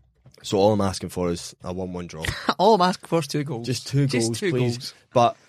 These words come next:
Speaker 1: the Forest Q P R one, I could not see it not coming in. So
Speaker 2: So free scoring, which
Speaker 1: there
Speaker 2: is
Speaker 1: are,
Speaker 2: the, yeah.
Speaker 1: there are anomalies when we do this, but I'm going, sticking with the overs, and it's Eibar Levante. That is on Saturday at twelve o'clock.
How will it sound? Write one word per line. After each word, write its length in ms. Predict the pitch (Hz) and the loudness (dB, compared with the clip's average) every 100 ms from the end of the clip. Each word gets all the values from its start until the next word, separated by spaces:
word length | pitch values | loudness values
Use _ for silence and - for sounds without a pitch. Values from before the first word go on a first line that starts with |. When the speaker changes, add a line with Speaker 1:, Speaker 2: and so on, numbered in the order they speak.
| _ _ _ _ - | _ _ _ _ -8
Speaker 1:
the 80 | 113 | 0
Forest 400 | 143 139 139 - | 4 4 4 -2
Q 100 | 139 | -2
P 140 | 123 | 2
R 140 | 113 | 2
one, 140 | 131 120 | 2 0
I 60 | |
could 180 | 110 - | -2 -8
not 340 | 98 104 95 - | -4 0 0 -2
see 200 | 107 90 | -6 -6
it 60 | |
not 240 | 95 87 - | -4 -6 -8
coming 200 | 85 90 | -10 -8
in. 220 | 101 104 _ - | -8 -12 _ -12
So 400 | - 107 101 - | -2 0 0 -2
Speaker 2:
So 260 | - 180 | 2 2
free 180 | 170 170 | 2 -2
scoring, 400 | - 113 135 143 - _ _ _ _ 120 | -2 -2 -2 -4 -12 _ _ _ _ -2
which 140 | 120 | 2
Speaker 1:
there 80 | 113 | 4
Speaker 2:
is 60 | |
Speaker 1:
are, 120 | 117 113 | 4 2
Speaker 2:
the, 180 | 107 - | -4 -10
yeah. 120 | - | 0
Speaker 1:
there 120 | 120 | 4
are 140 | 120 127 | 6 6
anomalies 580 | 117 110 113 120 120 113 | 4 2 2 0 -2 -4
when 80 | |
we 80 | 101 | -4
do 160 | 90 98 | -2 0
this, 300 | 107 107 - | 0 -2 -4
but 260 | 104 98 - _ - | 0 0 -2 _ -10
I'm 140 | 101 | -6
going, 360 | 101 107 110 - | 0 0 0 -2
sticking 220 | - 123 | 0 2
with 120 | 135 | 4
the 40 | 110 | 4
overs, 540 | 107 120 117 - - - _ _ _ | 4 4 2 0 -6 -10 _ _ _
and 100 | 98 98 | -4 -4
it's 120 | - 95 | -4 -2
Eibar 380 | 95 98 98 | 2 4 2
Levante. 380 | 92 87 90 107 | 2 0 -2 -2
That 160 | 98 73 | -2 -2
is 100 | 92 | -4
on 60 | |
Saturday 480 | 85 - 85 - 95 | -6 -6 -8 -6 -8
at 60 | - | -6
twelve 200 | - 80 | -8 -8
o'clock. 420 | - 85 - | -8 -8 -10